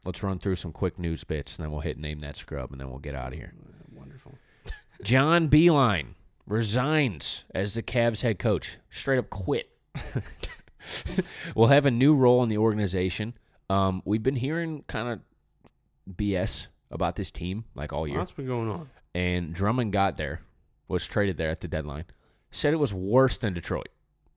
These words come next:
Speaker 1: <laughs>
Speaker 2: Worse than Detroit?
Speaker 1: He said it was worse than Detroit. So, R I P Andre Drummond. I'm sorry that your career has sucked balls this far. Man, it
Speaker 2: Well,
Speaker 1: really
Speaker 2: the pickup
Speaker 1: sucks.
Speaker 2: of him would, just didn't make any fucking sense.
Speaker 1: Yeah,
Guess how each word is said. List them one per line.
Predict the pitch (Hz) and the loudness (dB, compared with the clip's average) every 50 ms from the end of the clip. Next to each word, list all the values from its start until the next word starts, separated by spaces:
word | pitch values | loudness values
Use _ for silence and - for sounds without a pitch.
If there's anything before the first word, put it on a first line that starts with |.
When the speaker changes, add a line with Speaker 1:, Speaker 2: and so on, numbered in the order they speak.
| _ _ _ _ _ _ _ _ _ - - | _ _ _ _ _ _ _ _ _ -14 -12
Speaker 1:
<laughs> | - - - - - - - - - - - - - - - - - - - - - - - | -10 -8 -6 -6 -6 -6 -8 -10 -18 -18 -18 -18 -20 -18 -16 -18 -18 -18 -20 -20 -20 -20 -12
Speaker 2:
Worse | 143 135 165 220 240 - - | -4 0 0 0 0 0 -2
than | 226 180 | -2 0
Detroit? | 139 123 - - - - 190 233 277 311 311 - | 0 0 -2 -4 -2 0 0 2 2 0 0 0
Speaker 1:
He | - 123 131 | 0 0 2
said | - 165 165 | 4 4 6
it | 151 | 6
was | 143 147 135 117 | 6 6 4 4
worse | 110 107 113 120 117 113 - | 2 4 6 6 6 6 4
than | - 120 104 | 2 0 0
Detroit. | 98 87 - - 85 71 71 - _ - - _ _ - | 0 -2 -2 -2 -2 -2 -4 -8 _ -18 -20 _ _ -6
So, | - - - 101 98 95 90 - - - | 0 4 6 6 8 6 4 2 0 0
R | 90 107 123 | 4 4 6
I | 123 135 | 6 6
P | 131 - - 120 110 | 4 2 2 4 4
Andre | 110 104 107 107 110 117 117 | 4 4 4 4 4 4 4
Drummond. | 117 101 98 85 80 76 78 98 - - | 4 4 2 0 0 0 -2 -4 -6 -4
I'm | - - 95 92 | -4 -4 -4 -4
sorry | - - 107 92 87 85 87 90 | -4 -2 0 2 2 2 2 0
that | 85 90 85 82 | 0 0 0 0
your | 73 80 80 | -2 -2 -4
career | - - 92 87 85 80 76 | -6 -4 -2 -2 0 0 0
has | 80 78 76 | -2 -2 -4
sucked | - - - - 90 85 - - - _ - | -6 -6 -2 -2 -2 -2 -4 -6 -14 _ -2
balls | 104 107 101 95 90 87 87 - | 2 4 4 4 4 2 0 -2
this | - 90 78 - - | -6 -6 -6 -6 -6
far. | - 73 67 67 71 78 82 - | -6 -6 -4 -4 -4 -6 -6 -4
Man, | - 95 90 87 85 | -4 -2 -2 -2 -2
it | 82 82 - - | -2 -6 -6 -6
Speaker 2:
Well, | 90 90 | -4 -2
Speaker 1:
really | 87 85 85 85 | 0 0 0 0
Speaker 2:
the | - - | 0 0
pickup | - 82 76 - | 0 -2 -2 0
Speaker 1:
sucks. | 135 123 113 - | -2 -2 -2 -4
Speaker 2:
of | 101 - | -8 -8
him | - 110 104 101 | -6 -6 -6 -4
would, | 101 101 95 - | -6 -8 -8 -8
just | - 107 101 - - | -10 -10 -10 -8 -6
didn't | 120 131 - 101 | -6 -6 -4 -4
make | 123 117 - - | -6 -6 -6 -8
any | 104 98 92 | -8 -10 -10
fucking | - - 110 110 - - 101 101 | -10 -10 -10 -10 -10 -10 -14 -14
sense. | - - - 113 113 107 98 - | -12 -12 -10 -8 -8 -8 -4 0
Speaker 1:
Yeah, | 123 117 110 104 101 92 76 | 0 2 4 4 2 2 0